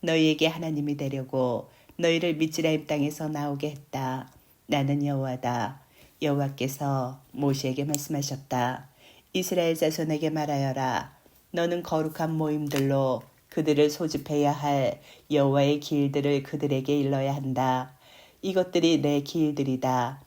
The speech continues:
육 일 동안 너는 일을 해야 한다. 그러나 칠 일째는 안식일 중에 안식일,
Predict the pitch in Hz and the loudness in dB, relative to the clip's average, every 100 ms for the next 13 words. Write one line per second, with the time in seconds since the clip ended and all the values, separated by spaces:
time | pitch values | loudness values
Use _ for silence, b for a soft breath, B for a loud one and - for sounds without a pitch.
0 | _ - 175 170 170 165 160 160 165 156 | _ -12 -6 -4 -4 0 2 4 2 0
1 | 156 151 156 151 160 143 139 139 135 131 | 0 0 0 0 0 0 0 0 0 2
2 | 131 127 - b b b - 160 156 160 | 2 0 -4 b b b 2 6 6 4
3 | 160 - 190 170 151 139 139 139 127 - | 0 -4 -4 -2 0 2 4 4 2 -4
4 | B B B B 160 160 180 175 165 160 | B B B B 2 2 2 0 0 0
5 | 160 175 156 139 - 139 127 117 | 0 2 0 -2 -4 0 0 0